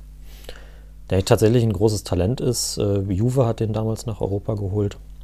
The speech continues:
und, äh, ihn dann irgendwie jetzt zuletzt nach, nach Katar abgegeben.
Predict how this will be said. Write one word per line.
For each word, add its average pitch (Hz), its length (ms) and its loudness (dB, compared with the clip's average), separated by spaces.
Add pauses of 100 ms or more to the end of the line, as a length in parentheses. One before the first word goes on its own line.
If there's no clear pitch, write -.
(560)
und, 87 460 0
äh, 87 400 2
ihn 87 140 0
dann 87 200 0
irgendwie 85 440 0 (400)
jetzt - 400 -10
zuletzt - 400 0
nach, - 340 -2
nach - 140 -4
Katar 80 480 2
abgegeben. 80 500 -6